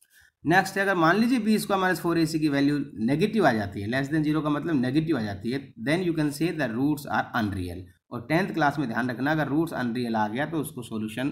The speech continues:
नहीं निकालना, इलेवंथ में जाकर होगा, ठीक है। समझ आ गया बेटा? इसमें एक वर्ड और आता है, ध्यान रखना, बुक में आपने देखा होगा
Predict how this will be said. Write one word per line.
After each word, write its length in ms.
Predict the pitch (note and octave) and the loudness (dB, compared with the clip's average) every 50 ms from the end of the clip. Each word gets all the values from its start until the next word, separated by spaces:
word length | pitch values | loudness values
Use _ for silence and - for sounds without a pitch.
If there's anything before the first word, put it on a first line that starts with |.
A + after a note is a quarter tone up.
| - - | -4 -4
नहीं 180 | G#2+ A2+ A#2 A#2 | -2 0 0 0
निकालना, 480 | A#2 - - F#2 F2+ F#2+ A#2+ E3+ F3 - | -2 -2 -6 -8 -6 -2 -2 -2 -4 -2
इलेवंथ 260 | C3 B2 B2 A#2+ A2+ A2+ - | -4 -4 -4 -4 -6 -6 -6
में 60 | G#2+ | -6
जाकर 280 | F#2+ F#2 F2+ F2+ - F2+ | -6 -6 -8 -8 -10 -14
होगा, 220 | F2 F2 F2 F2 F#2+ | -12 -12 -10 -12 -10
ठीक 260 | F2+ - F3+ - F4+ | -10 -12 -8 -2 0
है। 80 | E4 - - - - _ _ _ _ _ _ _ _ _ _ _ | 0 0 0 -6 -20 _ _ _ _ _ _ _ _ _ _ _
समझ 180 | - - E3 F3 | -4 -2 2 2
आ 60 | F#3 | 2
गया 100 | G3 G#3+ | 2 2
बेटा? 200 | A3+ A3 B3+ A#3 A3 - - _ _ _ - | 0 -2 -2 -4 -6 -8 -14 _ _ _ -8
इसमें 200 | - D#3+ G3+ G3 | -6 -2 0 0
एक 60 | F#3+ E3+ | 0 2
वर्ड 180 | E3+ F#3+ G3 | 2 2 2
और 100 | G3+ F#3 | 4 6
आता 180 | D#3 C3+ C3 D#3+ | 4 6 4 4
है, 220 | D#3 D#3+ D#3+ E3 D3+ | 2 2 2 2 2
ध्यान 240 | C3 C3+ C#3+ D3 C#3+ | 2 2 2 2 2
रखना, 240 | A#2+ B2+ C3+ F3 | 0 0 0 0
बुक 200 | F3 D#3+ C#3+ B2+ | 0 -2 -2 0
में 120 | C#3 C#3+ C#3 | 2 2 2
आपने 160 | C3+ C3 C3+ | 2 0 -2
देखा 220 | B2+ C3 B2+ - | -4 -4 -2 -2
होगा 260 | A#2+ A2+ A2+ A#2+ C#3 | -2 -2 0 0 0